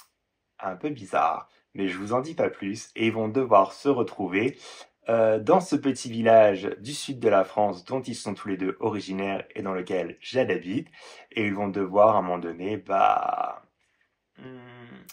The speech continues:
comment dire, faire face à tout un village qui essaye de les remettre ensemble et face à, à devoir travailler ensemble pour cette, justement,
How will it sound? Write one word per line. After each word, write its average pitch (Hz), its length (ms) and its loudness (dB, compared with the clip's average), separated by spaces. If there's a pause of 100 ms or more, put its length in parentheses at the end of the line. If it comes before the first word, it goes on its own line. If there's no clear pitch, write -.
comment 110 200 -6
dire, 98 180 -8 (260)
faire - 160 2
face - 300 6
à 107 100 8
tout - 280 -14
un 147 100 4
village 127 400 4
qui 117 100 -6
essaye 110 340 0
de 113 640 2
les 101 160 -2
remettre 95 440 -2
ensemble 117 720 -2 (100)
et 107 280 -2
face - 840 2
à, 87 500 4 (400)
à 123 120 2
devoir 123 260 4
travailler 123 300 2
ensemble 107 480 2 (160)
pour 160 260 0 (580)
cette, 127 400 -2
justement, 104 720 -2